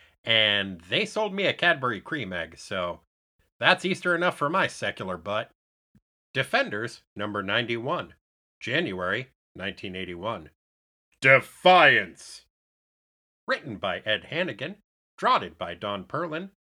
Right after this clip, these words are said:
inked by Pablo Marcos, lettered by Diana Albers,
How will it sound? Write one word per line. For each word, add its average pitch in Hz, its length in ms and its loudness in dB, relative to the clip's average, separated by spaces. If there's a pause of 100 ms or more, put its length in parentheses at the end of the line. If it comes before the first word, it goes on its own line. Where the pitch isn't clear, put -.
(140)
inked 208 400 -4
by - 160 -8
Pablo 95 400 -6
Marcos, 131 680 -8 (340)
lettered 113 480 -2
by 87 160 -6
Diana 92 560 -4
Albers, 147 560 -6